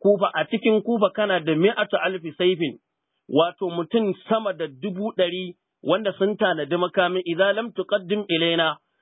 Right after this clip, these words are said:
in dai baka zo wajen mu ba a matsayin mu na shugaba, fa ana, fa anna, "Fa ana nukhasimuka gadan bayna yaday Allahi." To, mu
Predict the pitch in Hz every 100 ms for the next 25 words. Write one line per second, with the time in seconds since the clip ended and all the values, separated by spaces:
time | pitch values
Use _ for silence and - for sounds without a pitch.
0 | _ - 269 277 302 302 269 220 190 220
1 | 220 170 233 233 190 - 175 180 - 196
2 | 202 214 180 180 - 165 135 147 170 160
3 | _ _ _ _ - 156 165 196 208 190
4 | 151 _ _ _ _ _ _ 185 185 190
5 | 208 208 156 143 _ _ _ _ _ _
6 | - 180 - 208 214 156 - _ _ _
7 | _ _ _ _ _ - 147 156 165 -
8 | 202 208 202 - 175 180 180 151 135 180
9 | 170 160 147 127 160 185 185 156 135 160
10 | 156 131 135 131 117 - _ _ _ _
11 | _ _ - 165 160 180